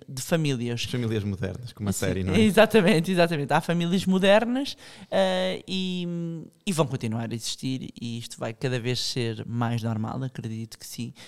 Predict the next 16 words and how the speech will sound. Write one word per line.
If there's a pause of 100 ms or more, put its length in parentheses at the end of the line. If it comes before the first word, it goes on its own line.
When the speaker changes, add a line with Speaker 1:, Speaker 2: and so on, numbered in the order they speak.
(300)
Speaker 1:
Eh,
do
ponto
de
vista
social
vai
ser
cada
vez
mais,
eh,
normal. (340)
Em
termos
financeiros,